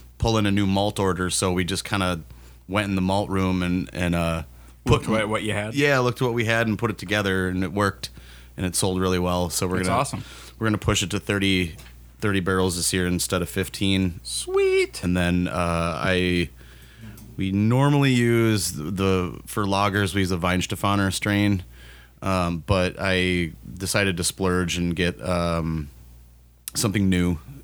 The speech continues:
Speaker 1: Uh,
Speaker 2: Oh.
Speaker 1: yeah, it's, it's not often that we pull a new strain into the brewery. We're pretty much, you know, um, Chico strain and Weihenstephaner, and that's it. Um,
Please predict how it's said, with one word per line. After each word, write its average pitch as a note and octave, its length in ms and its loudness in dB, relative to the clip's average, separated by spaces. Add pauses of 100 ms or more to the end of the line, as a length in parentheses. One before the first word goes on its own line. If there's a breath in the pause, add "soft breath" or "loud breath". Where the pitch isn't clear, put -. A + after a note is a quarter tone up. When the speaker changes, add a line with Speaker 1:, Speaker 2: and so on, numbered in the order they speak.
Speaker 1:
Uh, F2+ 280 0
Speaker 2:
Oh. D#3 760 -2
Speaker 1:
yeah, A#2 540 2
it's, A2 300 0
it's A#2 220 0
not B2 200 2
often G#2+ 320 2
that G2 120 2
we G2 80 0
pull G2+ 260 2
a F#2+ 60 2
new F#2+ 220 2
strain F#2 360 0
into F2 200 2
the E2 60 -2
brewery. E2+ 440 0
We're F2 240 0
pretty F2+ 320 -4
much, F2+ 560 -2
you F#2+ 100 -4
know, E2+ 300 -2 (180)
um, E2+ 480 -2
Chico F2+ 380 0
strain F2 460 -2
and E2 200 -2
Weihenstephaner, E2 760 -2
and E2 100 -2
that's E2 220 -4
it. F2 200 -2 (540 loud breath)
Um, E2 560 -2